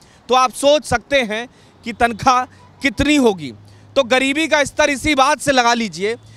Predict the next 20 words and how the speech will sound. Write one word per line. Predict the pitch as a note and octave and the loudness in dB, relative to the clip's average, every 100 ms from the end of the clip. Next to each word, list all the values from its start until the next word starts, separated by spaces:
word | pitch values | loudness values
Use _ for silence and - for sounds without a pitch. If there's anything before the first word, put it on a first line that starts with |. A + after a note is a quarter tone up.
| - - | -14 -8
कि | G#3+ | -4
भारत | F#3+ A3+ C#4+ B3+ | 0 2 0 -2
में | C4 | 0
ये | C#4 C4+ | 2 0
सूट | - C#4+ D4+ | -2 -4 -2
बूट | A#3 C4+ B3+ | -2 -2 0
वाले | C4 C4 C4 | 2 2 0
कलाकार | B3+ A#3+ A3+ B3+ C4 | 0 0 2 0 0
भी | G#3 A3+ B3 - - - B3+ | -2 -6 -8 -12 -20 -6 -2
अब | C#4 D4 B3 | 2 0 2
पान | B3 B3+ C4 | 2 2 0
मसाला | B3 A#3+ B3 C4+ | 0 2 2 2
बेचने | A#3 A#3 A#3+ | 2 0 -2
निकल | A#3 A#3+ A#3 | -4 -2 -2
पड़े | G3+ G#3+ G#3 | -2 -4 -4
हैं। | D3+ A#2+ - - - - | -8 -16 -20 -20 -18 -2
लेकिन | B3 F4 A#3 A3 A#3 - - - | 0 0 0 -4 -4 -14 -6 0
इस | D4 C4 | 2 2
हकीकत | B3+ C4 D4 B3 E4 | 2 2 0 2 -2
से | A3+ G3 C#3+ | -2 -8 -8